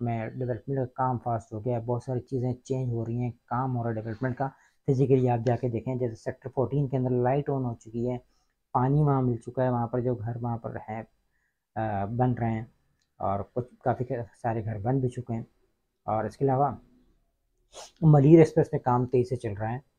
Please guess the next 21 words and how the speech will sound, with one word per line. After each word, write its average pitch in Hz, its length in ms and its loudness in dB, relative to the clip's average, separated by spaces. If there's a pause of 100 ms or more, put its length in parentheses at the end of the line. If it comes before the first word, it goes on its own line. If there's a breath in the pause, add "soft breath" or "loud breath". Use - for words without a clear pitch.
(320)
और 110 200 -2
इसके 147 180 -4
अलावा 131 240 4
आज 131 440 2
जो, 135 500 8
अ, 120 480 0 (400)
काठोर 123 640 4 (100)
तक 120 140 -4
का 117 140 -2
जो 113 680 -2
interchange 120 440 -4
का, 123 160 -2
अ, 120 320 -6
interchange 120 480 -4 (120)
वहाँ 110 180 -4
की 135 200 -2 (160)
opening 127 360 -2
कर 107 140 -4
दी 104 140 -6
गई 104 220 -4
है। 117 200 -6